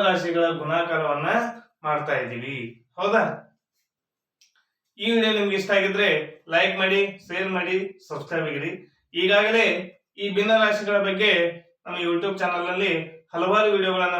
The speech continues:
ಮಾಡಿದ್ದೇವೆ. ಆ ವಿಡಿಯೋಗಳನ್ನು ಕೂಡ ನೀವು ತಪ್ಪದೇ ವೀಕ್ಷಣೆ ಮಾಡಿ ಅಂತ ಹೇಳ್ತಾ ಈ ವಿಡಿಯೋನ ಇಲ್ಲಿಗೆ ಮುಗಿಸ್ತಾ ಇದ್ದೀನಿ.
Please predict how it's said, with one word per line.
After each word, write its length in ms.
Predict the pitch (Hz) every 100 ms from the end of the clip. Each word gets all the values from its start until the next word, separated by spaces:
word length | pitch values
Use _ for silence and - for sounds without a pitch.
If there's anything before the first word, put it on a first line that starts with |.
| 170
ಮಾಡಿದ್ದೇವೆ. 460 | 160 160 175 196 208 - _ -
ಆ 100 | 156
ವಿಡಿಯೋಗಳನ್ನು 640 | 180 202 202 196 196 202 214
ಕೂಡ 180 | 190 170
ನೀವು 340 | 165 165 175 185 185 _ _
ತಪ್ಪದೇ 420 | 180 180 185 185
ವೀಕ್ಷಣೆ 400 | 180 170 170 175
ಮಾಡಿ 240 | 175 160 156
ಅಂತ 160 | 151 -
ಹೇಳ್ತಾ 300 | 196 196 175 156 160 - _ _ _ _ _ -
ಈ 100 | 170
ವಿಡಿಯೋನ 340 | 170 170 170 202 214 -
ಇಲ್ಲಿಗೆ 260 | - 156 170
ಮುಗಿಸ್ತಾ 380 | 175 135 - 131
ಇದ್ದೀನಿ. 240 | 120 113